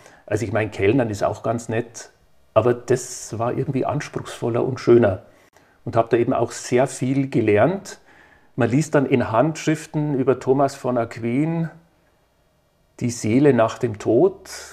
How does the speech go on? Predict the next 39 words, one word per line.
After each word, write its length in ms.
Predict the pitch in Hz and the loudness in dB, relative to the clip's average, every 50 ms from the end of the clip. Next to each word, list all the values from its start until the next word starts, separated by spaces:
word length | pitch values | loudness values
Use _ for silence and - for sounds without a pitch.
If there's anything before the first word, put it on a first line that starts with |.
| - - - - | -20 -20 -14 -12
gibt's 260 | 123 117 - - - | -12 -12 -12 -14 -4
das 180 | - 160 156 - | -4 -4 -2 -2
überhaupt? 800 | 156 151 151 139 139 160 - - - - - - - - - - - - _ _ _ _ _ _ _ _ _ _ _ _ _ _ _ _ _ _ _ _ | 0 0 2 6 6 6 4 4 0 -10 -16 -16 -16 -16 -16 -18 -20 -20 _ _ _ _ _ _ _ _ _ _ _ _ _ _ _ _ _ _ _ _
Und 160 | 143 127 - | -6 -4 -4
ist 180 | - 127 - - | -6 -8 -4 -2
dann 100 | 139 143 | -2 -2
auf 100 | 143 - | 0 0
einmal 200 | 127 127 135 131 | 0 2 2 0
am 100 | 120 107 | 2 2
Wochenende 840 | 120 127 - 151 147 - 131 131 147 156 156 165 170 175 185 175 165 - _ _ _ _ _ _ _ _ | 2 2 2 -2 0 0 0 0 2 2 2 2 2 2 -2 -6 -10 -16 _ _ _ _ _ _ _ _
an 180 | - 139 151 - | -6 -4 -4 -2
einem 380 | - 127 127 135 139 135 135 135 - - | -4 -4 -4 -2 -4 -6 -6 -8 -2 0
Bett 220 | 143 156 - - | 0 0 0 -2
eines 300 | 170 135 139 131 - - | -2 -2 -2 -4 -4 -4
Jugendlichen, 760 | 127 123 131 143 160 160 - 160 160 156 - - 170 170 170 - _ - | -2 -2 -2 -2 -4 -4 -4 -4 -4 -4 -6 -6 -6 -6 -8 -6 _ 2
der 420 | 127 120 127 135 160 180 175 151 - _ _ _ _ _ _ _ _ _ _ _ | 2 2 2 2 -2 -4 -6 -8 -14 _ _ _ _ _ _ _ _ _ _ _
die 60 | - 127 | -2 0
letzten 360 | 123 135 - - - - 151 | 0 0 0 -2 -6 -6 -6
Stunden 520 | - - - 165 190 202 - - - 117 107 | -6 -2 -2 -2 -2 -2 -4 -4 -6 -4 -2
seines 340 | - 117 110 113 120 - | 0 0 0 0 -2 -2
Lebens 400 | 123 120 135 147 143 143 - - | 0 0 0 2 0 -2 -4 -4
da 120 | - 120 110 | -4 -2 -2
verbringt. 560 | 113 113 110 - 120 110 113 104 - - - - - - - - - - _ _ _ | 0 0 2 4 2 2 2 -4 -8 -16 -20 -20 -20 -20 -20 -20 -20 -20 _ _ _
Oder 240 | - 135 131 139 131 | 2 4 6 6 6
man 140 | 131 123 127 | 6 6 6
liest 240 | 147 160 156 - 147 | 6 6 6 6 6
in 80 | 139 | 6
einer 180 | 127 127 131 123 | 6 6 6 4
medizinhistorischen 1120 | 123 123 120 127 117 - - 165 180 190 170 160 160 - - - 139 143 147 - 143 131 | 4 2 2 0 -2 -2 -2 -2 -2 -2 -2 -2 -4 -6 -4 -4 -2 -2 -2 -2 -4 -4
Schrift 280 | - 165 165 - - 139 | -4 -4 -4 -2 -4 -2
über 200 | 131 123 123 117 | 0 0 0 0
Pulsdiagnose 1120 | - - 160 185 220 208 - - 190 185 185 185 175 165 170 185 202 202 - 214 220 214 | 0 4 6 6 6 4 0 2 4 4 4 4 2 2 2 2 2 2 0 0 0 0
und 240 | - - 139 135 - | -2 -2 -6 -6 -6
ist 180 | - 139 - - | -8 -6 -4 -2
dann 120 | 147 143 | -2 0
da 100 | 143 139 | 0 0
in 100 | 139 139 | 0 0
der 120 | 131 131 - | -2 -4 -8
Pflege, 800 | - - - 117 101 110 123 156 170 165 170 170 185 202 208 | -10 -10 -8 -6 -4 -2 -2 -2 0 0 -2 -2 -2 -4 -6